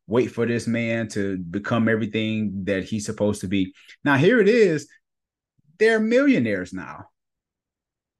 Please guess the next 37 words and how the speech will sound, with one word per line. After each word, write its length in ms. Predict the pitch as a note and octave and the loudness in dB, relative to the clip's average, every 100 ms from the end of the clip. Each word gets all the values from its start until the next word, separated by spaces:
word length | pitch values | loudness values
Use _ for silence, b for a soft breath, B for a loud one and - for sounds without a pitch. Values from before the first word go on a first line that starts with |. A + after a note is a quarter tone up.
| _ _ - | _ _ -16
So 520 | - G3 F#3+ E3+ - b b b _ _ - | -2 2 4 2 -2 b b b _ _ -2
it's 220 | F3 E3+ | 0 0
not 320 | F3+ F3+ F#3 | 0 0 0
about 480 | F3 C#3+ D3+ D3 C3 | 0 0 0 0 -2
just 280 | C#3+ C3+ - | -4 -4 -2
this 280 | C#3 - - | -4 -4 -10
quick 280 | - F#3 D3+ | -2 -2 -2
wealth. 460 | A2 D3+ B2 E2+ - A2+ | -2 2 2 0 -6 -6
I, 160 | A#2 - - | -6 -6 -8
I, 340 | A#2 A2+ A2+ | -6 -2 -2
I 40 | A2+ | -2
get 320 | G2 C#3 E3+ | 0 2 2
it 220 | F3 - | 0 0
that 200 | A#2+ G#2+ | 2 2
we 140 | G#2+ B2+ | 2 2
live 200 | B2+ A2+ | 0 0
in 60 | |
this 140 | G2+ G2+ | -4 -2
microwave 580 | A2+ A2+ G#2 G#2+ G#2+ | -4 -4 -4 -2 -4
society 720 | G#2 F2+ G#2+ A2 G#2+ G2 F#2+ - b b b - | -6 -6 0 2 2 0 -2 -6 b b b -2
where 140 | G#2 | 0
we 120 | G2+ | 2
want 320 | A2+ A2 G2+ - | 2 0 -2 -2
everything 600 | G#2+ G#2+ G#2+ A2+ G#2+ G2+ | -2 -2 -2 -4 -4 -4
done. 380 | E2+ F2+ D2+ D#2 - b b b _ - | -6 -10 -10 -16 -20 b b b _ 2
I 80 | |
remember 400 | A2+ B2 B2 A2+ | 6 6 6 6
back 260 | G2 G#2+ G#2 | 4 2 2
in 60 | G2 | 0
the 80 | |
day, 140 | F#2+ A2+ | 2 2
and 100 | F#2 | 0
I 40 | |
talked 220 | F2+ G2+ | 0 -2
about 180 | G2+ F#2+ | -2 -2
this 160 | G#2+ G2+ | -4 -8
before, 640 | E2+ - E3 F3 B2+ E3 | -10 0 4 6 6 2